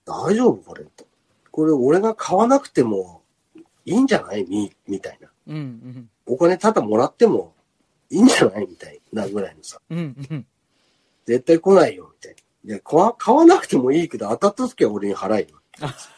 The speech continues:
Speaker 2: なるほど。<laughs> あー。
Speaker 1: 追い込みかけるよ。
Speaker 2: ええ。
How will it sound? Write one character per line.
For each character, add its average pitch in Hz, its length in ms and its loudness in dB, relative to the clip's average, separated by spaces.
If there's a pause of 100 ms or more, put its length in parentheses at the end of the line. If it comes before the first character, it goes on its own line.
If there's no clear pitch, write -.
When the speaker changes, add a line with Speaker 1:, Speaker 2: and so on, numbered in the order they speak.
(200)
Speaker 2:
な 156 160 -12
る 156 80 -6
ほ - 0 -
ど。 - 1080 -4
<laughs> - 1300 -8
あ 143 160 -2
ー。 147 40 6
Speaker 1:
追 165 60 8
い 175 40 8
込 - 180 4
み 165 100 8
か 160 140 0
け 156 100 6
る 117 100 4
よ。 90 160 -14 (420)
Speaker 2:
え 151 360 -2 (360)
え。 - 80 -6